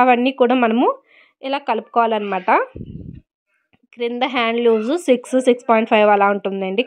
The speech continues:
కాబట్టి క్రింద అక్కడ మార్క్ చేసుకోండి. తర్వాత మనం పైన నైన్ పాయింట్ ఫైవ్ లైన్ వేసుకున్నాం కదా, అక్కడ ఒక వన్ ఇంచ్ పెట్టుకుని అక్కడ నుంచి ఇలా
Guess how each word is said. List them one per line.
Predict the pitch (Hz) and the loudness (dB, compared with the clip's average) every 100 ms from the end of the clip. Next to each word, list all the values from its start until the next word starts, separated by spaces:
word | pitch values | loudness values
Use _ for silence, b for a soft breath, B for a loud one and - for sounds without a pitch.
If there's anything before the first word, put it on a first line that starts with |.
| 269 | 2
కాబట్టి | 214 214 311 | 2 0 -2
క్రింద | 240 220 | -2 2
అక్కడ | 226 233 208 208 | 0 0 -4 -4
మార్క్ | 196 _ - | -4 _ -8
చేసుకోండి. | 196 - 208 202 349 453 B B B | -6 -8 -8 -4 -4 -6 B B B
తర్వాత | 277 277 294 | -6 -6 -4
మనం | 294 277 233 | -6 -2 -2
పైన | 233 269 277 - | 0 -2 -6 -2
నైన్ | 233 233 | 0 2
పాయింట్ | 247 254 254 | 2 2 2
ఫైవ్ | 233 226 | 2 4
లైన్ | 214 220 | 2 0
వేసుకున్నాం | 214 - 208 196 196 | -2 -4 -6 -4 -2
కదా, | 269 277 | 0 0
అక్కడ | 262 233 | 2 2
ఒక | 226 220 | 2 2
వన్ | 214 208 | 2 0
ఇంచ్ | 233 - | -2 -2
పెట్టుకుని | 214 - 214 254 508 B B B - | -4 -4 -4 -2 -4 B B B -6
అక్కడ | 247 262 233 220 | -2 0 0 0
నుంచి | 214 - 339 571 b b _ | -2 2 2 2 b b _
ఇలా | - 240 233 | -2 2 2